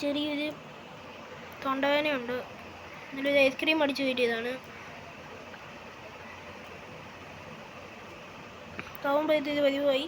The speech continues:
വേണ്ട, നാട് നിൽക്കുന്നു.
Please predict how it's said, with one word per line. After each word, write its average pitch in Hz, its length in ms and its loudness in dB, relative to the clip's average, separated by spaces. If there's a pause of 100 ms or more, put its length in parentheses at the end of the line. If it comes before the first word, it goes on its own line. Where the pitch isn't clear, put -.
(3500)
വേണ്ട, 311 280 2 (400)
നാട് 294 360 -6
നിൽക്കുന്നു. 277 320 -6